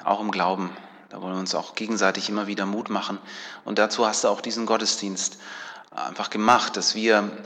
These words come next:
uns heute hier treffen, dass wir zusammen sind, dass wir aufeinander hören, dass wir dich anbeten und dass wir dabei merken, du bist da, du bist real in unserem Leben. Schenk, dass das, was wir erleben, nicht verpufft, nicht morgen schon weg ist, sondern dass wir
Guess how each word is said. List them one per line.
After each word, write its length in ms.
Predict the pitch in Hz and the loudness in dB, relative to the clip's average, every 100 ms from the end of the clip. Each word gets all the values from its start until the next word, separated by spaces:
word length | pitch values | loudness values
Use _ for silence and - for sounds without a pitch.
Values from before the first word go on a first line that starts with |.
| - | -4
uns 200 | 101 - | 0 2
heute 200 | 110 110 | 2 2
hier 160 | 101 | -2
treffen, 380 | - 131 123 127 | 2 2 4 0
dass 240 | 107 - | 0 0
wir 320 | 104 101 98 95 | 0 0 0 0
zusammen 560 | - 110 110 135 139 | -2 4 6 6 4
sind, 380 | 127 123 123 117 | 2 2 0 0
dass 240 | 104 - | 0 0
wir 200 | 110 107 | 2 2
aufeinander 580 | 90 98 95 98 117 110 | 2 4 4 4 2 0
hören, 340 | 110 113 123 113 | 0 0 0 2
dass 180 | 101 | 0
wir 220 | 104 98 98 - - - - - | 0 -2 -4 -10 -12 -12 -12 -8
dich 180 | 95 | -2
anbeten 520 | - 117 113 110 107 107 | 0 0 0 -2 -2 -4
und 100 | 101 | -2
dass 160 | 110 | -2
wir 80 | 117 | 0
dabei 300 | 113 113 123 | 0 0 0
merken, 460 | 120 98 - 92 95 | 2 0 0 -8 -12
du 280 | 110 107 113 - - _ | -12 -12 -14 -20 -20 _
bist 240 | 104 - 110 | -6 -2 2
da, 180 | 95 | 2
du 80 | 92 | 2
bist 240 | 95 - - | -2 -4 0
real 360 | 107 98 98 | 4 6 4
in 120 | 87 | 2
unserem 300 | 90 92 92 | -6 -6 -6
Leben. 340 | 90 87 90 90 - - - - | -6 -6 -8 -10 -16 -16 -12 -2
Schenk, 260 | - 139 | 2 4
dass 140 | 139 110 | 2 2
das, 220 | 127 120 | 4 4
was 180 | 120 - | 4 4
wir 140 | 120 | 6
erleben, 440 | 110 123 143 101 95 - - - - - _ _ | 6 6 2 0 -4 -10 -16 -18 -20 -20 _ _
nicht 220 | - 113 - | -6 -4 0
verpufft, 680 | 113 - 156 - - - - - - _ _ - | 0 2 0 0 2 2 2 -14 -20 _ _ -8
nicht 180 | 110 | 0
morgen 300 | 117 117 127 | 8 10 10
schon 240 | 120 117 113 | 6 2 2
weg 180 | 127 - | 0 0
ist, 460 | - - - - | 0 0 -2 -4
sondern 320 | - 104 104 | -2 0 0
dass 200 | 101 98 | 2 0
wir 260 | 110 110 107 | 0 -2 -4